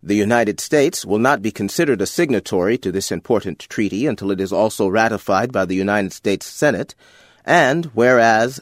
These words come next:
the American Council of the Blind, A C B, has long supported this treaty,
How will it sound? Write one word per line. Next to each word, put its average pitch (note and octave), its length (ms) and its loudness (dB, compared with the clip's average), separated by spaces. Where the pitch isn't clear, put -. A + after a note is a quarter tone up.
the A2 140 0
American B2+ 520 2
Council B2+ 460 0
of F2+ 100 -2
the F#2+ 80 0
Blind, A#2 540 0
A G2 160 0
C F#2+ 260 -6
B, G2+ 400 -2
has F#2+ 200 -2
long D#3 260 4
supported C#3+ 600 0
this D#2 200 -6
treaty, C#2 460 -10